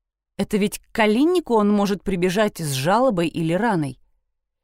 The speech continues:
К нему может попроситься на ночь, когда родной матрас занят. И с ним приятно помолчать, ну или похрустеть чипсами. Смородник уважал Калинника, но не подозревал, что тот считает его своим другом.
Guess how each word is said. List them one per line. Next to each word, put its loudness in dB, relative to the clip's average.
К -14
нему 6
может 2
попроситься -4
на 2
ночь, -2
когда 2
родной 2
матрас 0
занят. -2
И -2
с -4
ним 2
приятно -2
помолчать, -6
ну 6
или 0
похрустеть -4
чипсами. -2
Смородник 0
уважал 2
Калинника, -2
но 2
не 4
подозревал, -2
что -6
тот -2
считает -2
его 0
своим 0
другом. -2